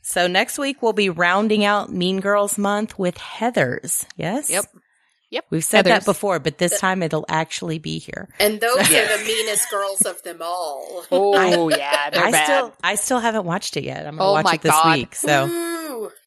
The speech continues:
Speaker 3: buckle up, girl.
Speaker 2: Yeah,
Speaker 1: <laughs>
Speaker 2: if you look at us, the, the comparison between Carrie to Heathers to Clueless,
Speaker 1: Mm-hmm.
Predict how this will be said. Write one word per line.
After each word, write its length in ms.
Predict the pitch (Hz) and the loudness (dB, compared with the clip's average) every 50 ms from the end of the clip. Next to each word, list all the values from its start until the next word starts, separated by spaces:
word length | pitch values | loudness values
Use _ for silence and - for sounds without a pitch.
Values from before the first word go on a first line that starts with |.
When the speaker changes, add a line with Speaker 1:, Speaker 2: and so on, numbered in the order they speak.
| _ 196 170 | _ _ _
Speaker 3:
buckle 380 | 226 247 277 - - 339 277 254 | 0 0 0 0 0 2 2 4
up, 240 | 254 240 220 - - | 4 2 2 -2 -4
girl. 480 | 202 214 202 196 190 196 190 190 - _ _ - - _ _ _ _ _ - - - | -2 -2 -2 0 -2 -2 -4 -6 -8 _ _ -20 -20 _ _ _ _ _ -12 -6 -2
Speaker 2:
Yeah, 400 | 202 190 185 - 170 175 156 - - - | 2 4 4 4 4 4 0 -2 -6 -8
Speaker 1:
<laughs> 140 | - - 240 | -4 -2 0
Speaker 2:
if 160 | 226 208 - | 0 0 2
you 160 | 302 381 427 392 | 2 2 2 4
look 260 | 370 320 285 285 - | 2 2 0 0 0
at 180 | - 220 214 202 | 0 2 2 4
us, 260 | 196 180 170 - - | 4 2 0 -2 -4
the, 260 | - - 185 170 165 _ _ | -2 0 0 0 0 _ _
the 120 | - 190 170 | -2 -2 0
comparison 800 | - 175 170 - - - 254 262 262 269 247 - - 220 196 202 | 0 -2 -4 -4 -2 -2 0 0 -2 -2 -4 -4 -4 -4 -4 -4
between 720 | 185 175 165 - - - 165 156 156 156 151 151 151 151 _ _ - | -4 -8 -6 -6 -6 -4 -4 -4 -4 -6 -8 -12 -18 -20 _ _ -6
Carrie 500 | - 247 254 262 247 254 262 269 269 254 - _ _ - - | 0 2 4 4 4 2 0 -2 -2 -4 -8 _ _ -14 -6
to 500 | - 233 214 190 180 180 180 180 180 - _ - | -2 0 2 2 2 0 0 -2 -4 -8 _ -14
Heathers 680 | - - 247 233 208 214 214 202 196 190 196 - - - _ _ - | -4 0 0 0 2 2 0 2 2 0 -2 -4 -8 -10 _ _ -8
to 480 | - 208 190 170 170 170 170 170 156 _ - | -4 -2 -2 -2 -2 -4 -6 -8 -12 _ -8
Clueless, 680 | - 269 262 240 175 143 131 135 160 - - - - _ _ - | -4 -2 -2 0 0 -2 -2 -4 -4 -6 -10 -12 -12 _ _ -10
Speaker 1:
Mm-hmm. 460 | - 165 160 151 151 139 131 143 135 | -6 -4 -2 0 0 0 0 -2 -4